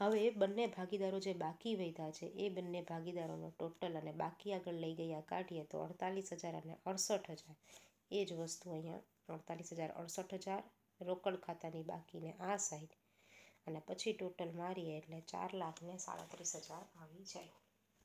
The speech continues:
તો આ હતો રોહિત મોહિત વાળો દાખલો. હવે એની સાથેના બે દાખલા મેં તમને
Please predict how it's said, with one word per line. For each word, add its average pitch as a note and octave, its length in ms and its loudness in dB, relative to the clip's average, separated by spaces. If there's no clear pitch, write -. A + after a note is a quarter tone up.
તો - 60 0
આ A3 200 6
હતો G#3 320 2
રોહિત F#3 380 -2
મોહિત F3 400 -4
વાળો E3+ 440 2
દાખલો. F3+ 420 0
હવે F3+ 220 2
એની G#3+ 160 6
સાથેના A3 440 2
બે G#3 260 6
દાખલા F#3 400 2
મેં F#3+ 220 0
તમને E3 380 -2